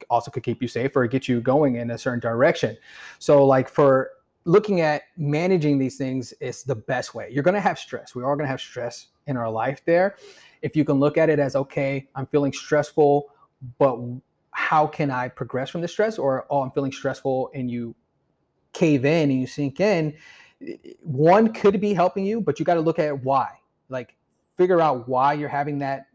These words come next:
response to stress that you wanna pull away from it. And it, does it make sense? Is it something that you should be pulling away from?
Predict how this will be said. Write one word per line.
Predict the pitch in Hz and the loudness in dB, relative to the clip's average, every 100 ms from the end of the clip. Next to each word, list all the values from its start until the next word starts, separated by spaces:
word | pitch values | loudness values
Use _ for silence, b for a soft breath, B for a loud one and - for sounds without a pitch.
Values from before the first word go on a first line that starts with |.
| _ - | _ -12
response | 127 - 117 131 - | -12 -8 -8 -8 -10
to | 156 | -10
stress | - 165 185 | -4 -4 -4
that | 131 - | -8 -8
you | 127 | -8
wanna | 127 120 | -8 -10
pull | - 135 123 | -4 -4 -2
away | 117 135 | -4 -6
from | - 196 | 0 2
it. | 220 226 143 | 2 0 -2
And | 135 | -2
it, | 127 | -2
does | 127 143 | -4 -4
it | 123 | -6
make | 135 - | -8 -10
sense? | 131 151 - | -12 -12 -10
Is | 123 | -10
it | 123 | -10
something | 135 131 120 | -10 -8 -8
that | 117 | -8
you | 123 | -10
should | 135 | -8
be | 127 | -10
pulling | 120 131 131 | -10 -10 -8
away | 117 127 | -4 -2
from? | 156 220 226 | 2 4 4